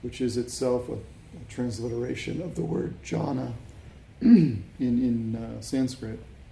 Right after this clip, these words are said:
And jhana means, um,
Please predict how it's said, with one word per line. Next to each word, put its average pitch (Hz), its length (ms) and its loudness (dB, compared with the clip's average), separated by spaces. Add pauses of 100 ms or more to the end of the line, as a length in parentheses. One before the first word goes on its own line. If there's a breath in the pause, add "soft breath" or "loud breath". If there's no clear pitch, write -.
(1120 loud breath)
And 120 100 -2
jhana 160 340 0
means, 113 580 -2
um, 107 260 -8